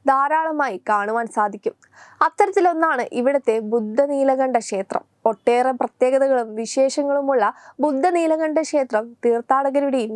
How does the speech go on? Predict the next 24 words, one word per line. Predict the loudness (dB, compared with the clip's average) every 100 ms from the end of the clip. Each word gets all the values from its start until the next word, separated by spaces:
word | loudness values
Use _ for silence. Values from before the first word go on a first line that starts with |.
| -4
വിശ്വാസികളുടെയും | 0 2 2 0 2 2 2 0 -4
സ്ഥിരം | -2 0 0 -2 -2
സന്ദർശന | 0 0 0 0 0 0
കേന്ദ്രം | 0 -2 0
കൂടിയാണ്. | 0 0 -2 -8 _ _ _ -20 -8 0
ക്ഷേത്രത്തിന്റെ | 2 2 0 0 0 0
വിശേഷങ്ങളിലേക്ക് | 0 0 0 0 -2 0 0 -2 -2
പോകാം. | -2 -2 -4 _ _ -20 -2 0
ഒട്ടേറെ | 2 2 2 2
കൗതുകങ്ങളും | 0 -2 -2 -2 -2 -2 0 -2 -4 -4
നിഗൂഢതകളും | -2 0 0 0 0 -2 -6 -8
വിശ്വാസികൾക്കായി | -2 0 0 -2 -2 0 0 0 0
കരുതി | 0 0 0 2
വച്ചിരിക്കുന്ന | 0 0 -2 0 -2 -2 -6 -4
ബുദ്ധ | -2 0 0 2
നീലകണ്ഠ | 0 0 0 -2 0
ക്ഷേത്രം | -2 -2 -4 -6
സ്ഥിതി | -4 -2 0 0
ചെയ്യുന്നത് | 2 2 -2 -4 -10 -2
നേപ്പാളിലെ | -2 0 0 0 0 0 0
കാഠ്മണ്ഡു | 0 0 -2 -2 0 0
ജില്ലയിൽ | 0 2 2 0 -4
ശിവപുരി | -2 0 0 0 0 0
മലയുടെ | 0 0 -2